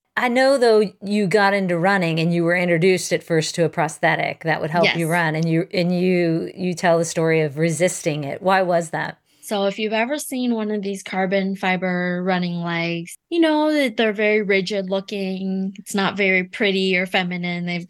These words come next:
Speaker 2: it's
Speaker 1: <laughs>
Speaker 2: this, you know, carbon fiber and C-shaped, and, uh,
Speaker 1: Yeah.
Speaker 2: the blade is a C shape. And I think the thing that I, one of the reasons I resisted it was with my walking leg, we put this cosmetic cover over it.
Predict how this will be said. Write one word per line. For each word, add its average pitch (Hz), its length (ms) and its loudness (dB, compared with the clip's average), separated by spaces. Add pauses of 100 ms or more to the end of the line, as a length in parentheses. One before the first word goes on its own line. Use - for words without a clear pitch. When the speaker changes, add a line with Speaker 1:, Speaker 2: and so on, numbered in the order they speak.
Speaker 2:
it's 175 240 -6
Speaker 1:
<laughs> 160 40 -8
Speaker 2:
this, 175 320 -6
you 208 260 -8
know, 185 260 -2
carbon 190 440 0
fiber 180 360 -2
and 180 320 -4
C-shaped, 190 800 -2
and, 180 220 -6 (680)
uh, 185 100 0
Speaker 1:
Yeah. 170 80 -2
Speaker 2:
the 180 120 0
blade 202 300 4
is 202 160 0
a 196 60 -4
C 190 260 -4
shape. 190 360 -2
And 254 140 -2
I 311 80 -2
think 415 320 -6
the 415 120 -2
thing 247 280 0
that 220 400 -2 (320)
I, 196 640 -2
one 214 220 -2
of 214 60 0
the 214 100 0
reasons 190 320 -2
I 180 80 0
resisted 180 680 -2
it 196 180 0
was 180 340 -4 (460)
with 208 180 0
my 208 160 0
walking 254 480 -2
leg, 190 260 -4
we 185 100 -4
put 190 240 -10
this 185 160 -8
cosmetic 180 580 -6
cover 175 440 -6
over 127 240 -8
it. 53 180 -10